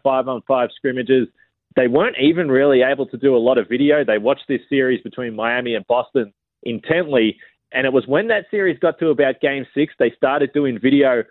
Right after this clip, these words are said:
for both teams and preparing for either option there once it got to elimination stage. But look, he said that it has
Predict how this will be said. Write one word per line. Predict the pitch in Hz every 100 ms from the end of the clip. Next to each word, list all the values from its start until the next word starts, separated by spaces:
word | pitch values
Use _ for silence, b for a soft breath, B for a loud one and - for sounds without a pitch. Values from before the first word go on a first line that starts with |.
| b _
for | 147
both | 120 131 131 151
teams | 180 180 202
and | 160
preparing | 127 - 139 147 143 123
for | 131 117
either | 139 131 113
option | 127 - 139 117
there | 113
once | 110 123
it | 120
got | 135 123
to | 127
elimination | 113 120 113 120 143 127 _
stage. | 120 110 104
But | 113 104 B B B
look, | 123 -
he | 143 180
said | 160 123
that | 113
it | 107
has | 147